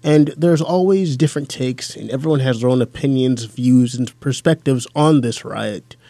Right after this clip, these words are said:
The security guard talks about how the riots affected his personal life and his family and what his mother dealt with, and having that trickle-down effect of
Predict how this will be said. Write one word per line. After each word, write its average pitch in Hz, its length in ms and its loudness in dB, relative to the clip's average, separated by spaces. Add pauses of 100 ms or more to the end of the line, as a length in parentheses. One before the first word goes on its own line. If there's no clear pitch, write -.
(440)
The 139 120 4
security 160 360 2
guard 147 160 2
talks 139 240 -2
about 127 160 -6
how 131 180 0
the 131 120 2
riots 117 440 0
affected 131 460 -6
his 120 480 -6
personal 135 400 -4
life 131 180 0
and 104 120 -6
his 117 200 -6
family 139 600 -4 (480)
and 117 180 0
what 127 200 2
his 147 220 -2
mother 139 520 -2 (340)
dealt 117 300 -2
with, 190 500 -6 (720)
and 131 460 4 (100)
having 165 680 4
that 127 220 0
trickle-down 135 600 0
effect 120 340 -4
of 120 160 -4